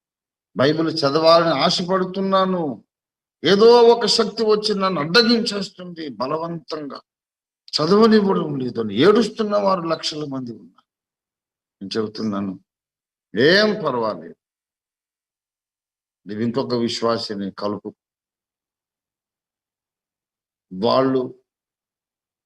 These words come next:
వినేటట్టుగా నువ్వు స్వరము పెంచి బైబిల్ చదివి వాళ్ళకి వినిపించు. అలాగే నీ చెవులకు వినబడేటట్టుగా స్వరము పెంచి బైబిల్ వాళ్ళు చదివి నీకు వినిపిస్తారు.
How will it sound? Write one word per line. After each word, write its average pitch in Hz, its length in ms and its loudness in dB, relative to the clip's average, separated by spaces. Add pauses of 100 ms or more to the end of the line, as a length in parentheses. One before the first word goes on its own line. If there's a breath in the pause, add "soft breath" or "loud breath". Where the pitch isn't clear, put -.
(440)
వినేటట్టుగా 131 800 -2
నువ్వు 117 240 -2
స్వరము 123 460 -2
పెంచి 117 260 -6 (120)
బైబిల్ 110 340 -2 (160)
చదివి 117 420 -2
వాళ్ళకి 101 380 -4
వినిపించు. 95 500 -16 (1900)
అలాగే 117 280 0 (140)
నీ 131 100 4 (160)
చెవులకు 131 440 -2
వినబడేటట్టుగా 117 800 -2 (100)
స్వరము 117 440 -2
పెంచి 110 240 -10 (100)
బైబిల్ 107 300 -4 (120)
వాళ్ళు 107 260 0 (120)
చదివి 107 280 -8 (140)
నీకు 98 260 -6
వినిపిస్తారు. 92 600 -18